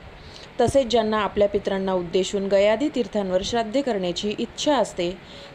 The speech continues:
परंतु आर्थिक क्षमता व वेळ यांच्या अभावी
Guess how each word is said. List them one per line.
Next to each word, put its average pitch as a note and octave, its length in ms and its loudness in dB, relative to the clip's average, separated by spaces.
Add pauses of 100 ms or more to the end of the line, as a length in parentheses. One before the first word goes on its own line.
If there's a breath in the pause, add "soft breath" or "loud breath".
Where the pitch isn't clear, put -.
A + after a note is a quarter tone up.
परंतु C4 320 2
आर्थिक A#3 420 0
क्षमता G3 520 0
व G#3 160 2
वेळ G#3 300 4
यांच्या A3 420 0
अभावी G3+ 340 0